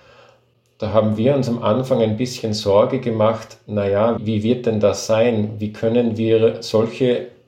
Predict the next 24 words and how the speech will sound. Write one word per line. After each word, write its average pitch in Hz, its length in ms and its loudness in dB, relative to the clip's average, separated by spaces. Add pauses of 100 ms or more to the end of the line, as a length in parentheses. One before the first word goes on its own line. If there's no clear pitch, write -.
(140)
Pioniere 110 840 -2
dazu 113 720 -2
animieren, 104 760 0
wirklich 107 320 -4
zu - 100 -10
den 101 180 -4
Freiräumen 98 680 2
zu 104 180 -8
kommen, 113 380 2
im 101 140 -6
Sinne 110 280 0
von 104 260 0
Energieausgleich? 104 1160 0
Was 104 160 -8
bringen 110 340 -2
die 107 140 -4
dort 95 260 0
ein 113 520 0 (500)
und 107 160 -8
was 104 220 2
nehmen 110 400 2
die 107 180 0
auch - 220 0
mit? 117 360 -6